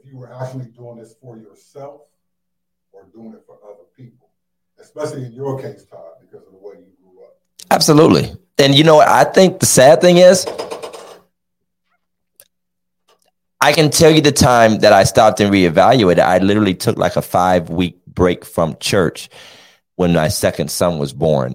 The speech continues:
Speaker 2: and I didn't even go to church. I took a five-week break from church, visited some other churches. But it almost,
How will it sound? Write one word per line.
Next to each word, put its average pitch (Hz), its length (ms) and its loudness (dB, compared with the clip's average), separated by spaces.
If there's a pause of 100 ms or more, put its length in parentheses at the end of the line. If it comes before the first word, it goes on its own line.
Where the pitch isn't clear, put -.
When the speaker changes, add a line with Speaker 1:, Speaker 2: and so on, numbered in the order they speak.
(120)
Speaker 2:
and 82 80 -4
I 82 40 -4
didn't 82 160 -8
even 73 240 -10
go 82 220 -4
to - 280 -6
church. - 540 -8 (100)
I 76 80 -4
took - 160 -8
a - 60 -8
five-week 82 560 -6 (100)
break 82 240 -6
from - 180 -12
church, 92 360 -4
visited 76 360 -6
some - 180 -10
other 90 200 -4
churches. 87 540 -6 (840)
But 117 280 -6 (560)
it 127 200 -6
almost, 131 500 -4